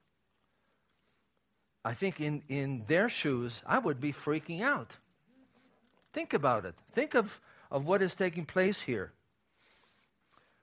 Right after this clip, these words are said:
Um, a noise like a violent rushing wind that fills the whole house. And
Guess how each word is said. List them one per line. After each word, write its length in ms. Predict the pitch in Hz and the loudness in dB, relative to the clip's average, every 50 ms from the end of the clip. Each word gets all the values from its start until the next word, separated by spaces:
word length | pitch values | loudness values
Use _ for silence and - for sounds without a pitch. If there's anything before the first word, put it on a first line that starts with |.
| _ _ _ _ - | _ _ _ _ -4
Um, 600 | 127 127 131 127 127 123 123 120 117 117 113 113 - - _ _ _ _ _ _ _ _ _ - | 0 2 4 4 4 6 4 4 2 0 -4 -8 -12 -18 _ _ _ _ _ _ _ _ _ -6
a 80 | 123 131 | -4 0
noise 480 | 143 165 196 226 226 220 214 180 151 | 4 8 8 10 10 10 8 6 6
like 220 | 170 160 151 - 165 | 6 4 4 6 2
a 60 | 131 | 0
violent 600 | 110 110 127 170 196 220 214 202 196 185 175 - | 0 4 8 10 10 10 10 8 6 4 2 0
rushing 580 | 147 131 143 175 196 - - 202 190 175 160 | 0 4 6 6 6 6 2 0 0 0 0
wind 400 | 156 170 170 147 131 123 139 156 156 - - - _ _ _ _ _ _ _ _ _ _ - | 2 2 2 2 2 0 -2 -4 -6 -10 -16 -20 _ _ _ _ _ _ _ _ _ _ -6
that 100 | 131 123 | -6 -6
fills 360 | - - 175 170 175 170 147 | -2 0 4 4 4 4 2
the 100 | 165 151 | -2 -2
whole 240 | 120 147 139 139 143 | 2 2 4 4 2
house. 480 | 131 147 151 139 110 98 - - - - _ _ _ _ _ _ _ _ _ _ _ _ _ _ _ _ _ _ _ _ _ _ _ _ _ _ _ _ _ _ _ _ _ _ _ _ _ _ _ _ _ _ _ _ _ _ _ _ _ _ _ _ _ _ _ _ _ _ _ _ _ _ _ _ _ _ _ _ _ _ _ _ _ _ _ _ _ _ _ _ _ _ _ _ _ _ _ _ - | 2 2 2 2 2 0 -4 -10 -14 -16 _ _ _ _ _ _ _ _ _ _ _ _ _ _ _ _ _ _ _ _ _ _ _ _ _ _ _ _ _ _ _ _ _ _ _ _ _ _ _ _ _ _ _ _ _ _ _ _ _ _ _ _ _ _ _ _ _ _ _ _ _ _ _ _ _ _ _ _ _ _ _ _ _ _ _ _ _ _ _ _ _ _ _ _ _ _ _ _ -8
And 360 | - 131 135 135 135 135 135 | -4 -2 0 0 0 -2 -4